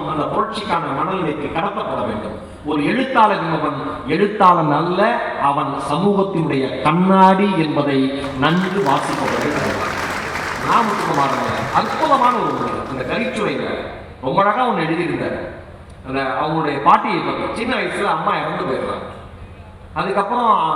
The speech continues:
அப்பாவை பெற்ற அம்மா ஆயா, அவங்க தான் வந்து அண்ணனை வளர்க்குறாங்க.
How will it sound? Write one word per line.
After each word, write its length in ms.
அப்பாவை 440
பெற்ற 320
அம்மா 260
ஆயா, 220
அவங்க 240
தான் 200
வந்து 200
அண்ணனை 240
வளர்க்குறாங்க. 500